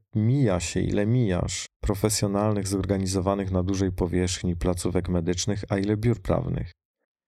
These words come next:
I nie mówię tu o jedno-, jednoosobowych, dwuosobowych kancelariach, które wynajęły mieszkanie w kamienicy w centrum Katowic, Warszawy, Poznania czy Łodzi na, na prowadzenie kancelarii,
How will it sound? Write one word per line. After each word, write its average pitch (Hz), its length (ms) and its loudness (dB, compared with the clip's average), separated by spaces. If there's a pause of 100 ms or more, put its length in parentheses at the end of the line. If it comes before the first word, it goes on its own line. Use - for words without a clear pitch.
(360)
I - 40 -4
nie 98 120 2
mówię 123 300 2
tu 98 240 0
o 90 40 2
jedno-, 92 500 2
jednoosobowych, 90 920 0
dwuosobowych 92 680 0
kancelariach, 90 840 0
które 87 300 0
wynajęły 85 800 0
mieszkanie 90 680 0
w 85 60 -8
kamienicy 87 640 0
w 87 40 -12
centrum 87 540 -2
Katowic, 87 540 -2
Warszawy, 85 460 0
Poznania 85 520 0
czy - 160 -4
Łodzi 85 340 0
na, 82 280 0
na 82 160 0
prowadzenie 85 540 -2
kancelarii, 80 720 0